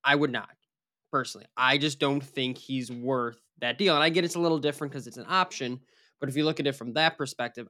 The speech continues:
I personally would not do that. I would let some other team sign that one-year deal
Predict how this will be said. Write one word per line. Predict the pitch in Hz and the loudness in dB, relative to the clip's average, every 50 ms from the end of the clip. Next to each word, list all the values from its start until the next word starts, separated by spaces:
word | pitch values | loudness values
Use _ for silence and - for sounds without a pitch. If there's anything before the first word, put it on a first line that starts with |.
| _ _ | _ _
I | 135 139 151 | 4 4 4
personally | 147 - 147 143 135 143 135 123 123 | 2 0 -4 -4 -4 -4 -6 -4 -4
would | 127 | -4
not | 120 113 107 110 | -4 -6 -8 -8
do | 104 95 92 | -12 -18 -20
that. | - _ _ _ _ _ _ _ _ _ _ _ _ _ _ _ | -20 _ _ _ _ _ _ _ _ _ _ _ _ _ _ _
I | - 143 147 | 8 10 10
would | 165 180 185 | 10 8 6
let | 160 156 156 151 - | 6 6 4 4 4
some | - - - - 175 165 160 147 | 2 2 4 6 6 6 6 4
other | 143 147 139 143 143 | 2 2 2 2 0
team | 135 139 - 139 123 117 117 107 - _ - | -2 -4 -6 -6 -6 -6 -8 -12 -16 _ -18
sign | - - - 143 131 131 | -12 -8 -4 -2 -2 -2
that | 127 127 123 120 | -2 -2 -4 -4
one-year | 131 135 139 139 135 131 131 | -4 -4 -2 -2 -2 -2 -4
deal | 127 110 123 123 131 139 147 165 165 165 | -6 -8 -10 -8 -8 -6 -6 -8 -10 -12